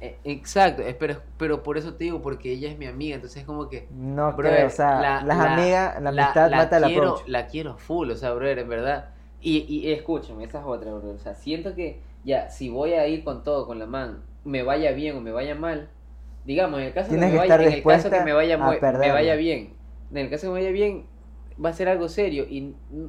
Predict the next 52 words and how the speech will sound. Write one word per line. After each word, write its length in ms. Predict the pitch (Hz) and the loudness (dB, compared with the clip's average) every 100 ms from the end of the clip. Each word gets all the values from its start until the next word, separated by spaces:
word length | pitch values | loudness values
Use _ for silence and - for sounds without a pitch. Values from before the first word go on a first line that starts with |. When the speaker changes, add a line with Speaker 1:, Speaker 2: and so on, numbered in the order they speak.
| - 151 | -14 -12
Speaker 1:
no 160 | 175 | -10
sé, 240 | 185 214 190 | -8 -6 -4
lo 120 | 147 | -6
que 60 | 139 | -8
siento 220 | 165 175 | -10 -10
que 100 | 170 | -10
no 120 | 180 | -12
quiero 220 | - 190 | -8 -4
algo 180 | 185 170 | -4 -6
serio 280 | 165 170 151 | -8 -6 -6
todavía, 420 | 147 165 170 147 | -6 -8 -8 -8
loco. 180 | 143 127 | -8 -6
Speaker 2:
Ah, 300 | 135 151 160 123 | -6 -4 -4 -6
buen 180 | 131 | -6
trip. 160 | 123 131 | -6 -4
Speaker 1:
Entonces 300 | 135 160 185 | -2 0 0
es 40 | |
como 200 | 185 180 | 0 -4
que 80 | 165 | -2
en 80 | 151 | -2
verdad 420 | 135 135 160 - 143 | 0 2 2 2 -2
ella 200 | 147 147 | 0 2
va 60 | |
a 20 | 147 | 2
hacer 220 | - 147 | -2 -2
algo 260 | 143 147 147 | 0 0 -2
que 100 | 131 | -4
en 100 | 117 | -4
verdad 420 | 110 117 147 127 | -2 2 2 2
sí 180 | - 135 | -6 -2
voy 160 | 139 139 | 0 2
a 80 | 135 | 2
querer 240 | 123 135 | 2 2
algo 180 | 135 127 | 0 -2
serio 320 | 156 151 143 - | -2 0 -2 -4
y 140 | 113 | -6
voy 160 | 110 131 | 0 0
a 40 | |
decir 180 | 123 139 | 0 -4
como 160 | 147 | 2
que 160 | 170 170 | 4 6
va 80 | 165 | 6
a 40 | |
Speaker 2:
Y 20 | |
Speaker 1:
estar 260 | 160 135 - | 4 2 -2
chocándome 600 | - 135 147 151 156 139 | -8 -2 0 2 0 -2
en 60 | 127 | -2
Speaker 2:
sí, 80 | |
Speaker 1:
ese 80 | 143 | 0
Speaker 2:
sí, 0 | |
sí. 60 | 127 | 0
Speaker 1:
momento. 340 | 131 127 - | 0 -2 -4